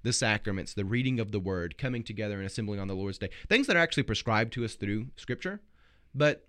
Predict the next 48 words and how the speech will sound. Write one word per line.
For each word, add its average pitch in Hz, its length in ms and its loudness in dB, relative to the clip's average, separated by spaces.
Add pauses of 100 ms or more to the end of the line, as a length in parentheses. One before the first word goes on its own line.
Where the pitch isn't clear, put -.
(100)
they're 135 220 4
things 156 240 2
that 131 140 -2
we 123 160 2
interact 104 440 0
with. 90 160 -4
So 104 200 -2
you 107 180 0
might 131 260 2
hear 131 180 2
the 110 80 2
story 104 320 0
of 92 140 -2
Esther. 113 520 -4
You 95 160 -6
listen 107 300 -6
to 92 40 -6
that 95 200 -4
story, 92 340 -6 (380)
um, 98 360 0 (220)
which 127 180 2
you, 127 200 0 (100)
you 127 140 2
interact 139 400 4
with 117 80 -4
that 107 160 0
differently 117 260 -2
than 113 160 0
you 107 80 0
would, 101 180 -2
say, 101 140 -2
a 98 60 0
sacrament 90 580 -4
or 92 60 -10
something 101 300 -8
like 90 180 -8
that, 90 180 -6
where 101 120 -4
you, 98 220 -2
you 101 140 -2
physically 110 520 -4
get 95 180 -6
up 95 160 -6
and 95 120 -6
you 95 80 -4
walk 90 400 -4
through 95 200 -4
it, - 180 -6